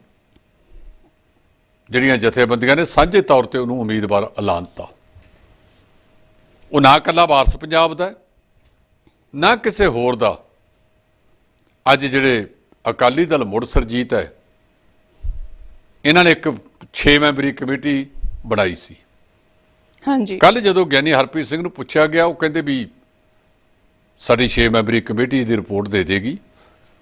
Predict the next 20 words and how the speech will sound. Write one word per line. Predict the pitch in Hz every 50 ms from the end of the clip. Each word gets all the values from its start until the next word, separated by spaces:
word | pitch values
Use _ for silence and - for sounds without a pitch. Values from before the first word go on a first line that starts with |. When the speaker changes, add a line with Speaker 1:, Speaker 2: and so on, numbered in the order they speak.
| _ _ _ _ _ -
Speaker 1:
ਉਹਦੇ | 156 180 190 214 208
ਆਧਾਰ | 202 180 160 127 113 117
ਦੇ | 107 123 127
ਉੱਤੇ | 117 - - - 117
ਅਸੀਂ | 107 - - 113 104 92 85 _ _ _ _ _ _ _ _ _ _ -
Speaker 2:
ਡਿਸਾਈਡ | 202 226 - - 240 214 240
ਕਰਾਂਗੇ। | 214 185 - 90 113 131 135
Speaker 1:
ਅੱਜ | 139 131
ਪਤਾ | 113 - 131 123 147 156
ਲੱਗਿਆ | 156 151 143 123 147 143
ਕਿ | 117 135
ਉਹ | 139 117 107
ਗੁਰਪ੍ਰਤਾਪ | 101 92 107 110 107 - - 127 120 - 135 127 120 104
ਸਿੰਘ | - 123 120 117
ਬਡਾਲਾ, | 95 92 85 85 87 95 - - - _ _ _ _ _ _ _ _ _ _ _ _ _ _ _ _ _ _ _ _ _ _ _ _ _ _ _ _ _ _ _ _ _
ਭਾਈ | - 156 139 131
ਮਨਜੀਤ | 127 127 123 107 92 117 113 -
ਸਿੰਘ | - 139 131 123
ਭੂਰਾ | - - 131 110 98 98
ਕੋਨਾ | 95 - 123 120 117 123 139 160